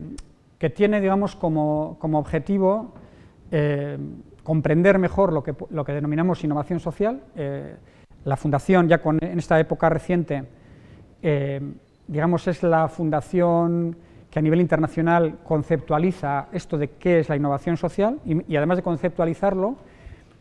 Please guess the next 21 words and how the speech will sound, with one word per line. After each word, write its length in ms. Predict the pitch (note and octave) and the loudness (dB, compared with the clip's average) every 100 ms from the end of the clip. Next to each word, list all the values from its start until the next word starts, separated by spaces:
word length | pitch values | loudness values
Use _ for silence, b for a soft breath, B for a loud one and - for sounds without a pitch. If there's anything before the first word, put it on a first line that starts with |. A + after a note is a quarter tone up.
| _ | _
eh, 640 | E3+ D3+ C#3+ C#3 C#3 - _ | 2 2 2 0 -2 -8 _
hace 220 | D#3+ D#3+ | -4 -2
todo 160 | F3 F3 | 4 4
el 60 | D#3+ | 6
trabajo 320 | E3+ E3 E3+ | 4 6 4
de 40 | |
lobby 400 | D#3 F#3 F#3 A3 C4 | 4 4 2 -2 -4
a 60 | |
nivel 280 | D3+ D3+ E3+ | -2 0 0
internacional, 460 | E3+ D#3+ D#3 - F3 | 0 -2 -4 -2 -4
sobre 220 | D3+ C#3 | -2 -4
todo 400 | F3+ E3+ C#3 - - - | -2 -2 -2 -8 -20 -10
en 120 | C3+ | -8
el 80 | C3 | -2
Reino 160 | D#3+ E3 | 0 2
Unido 240 | F3+ D#3+ | 2 2
y 60 | C#3+ | 0
en 60 | |
la 60 | C#3 | -2
Comisión 300 | C#3 C3+ F3+ | -4 -2 2
Europea, 440 | E3 D#3+ F3+ G#3 | 2 4 0 0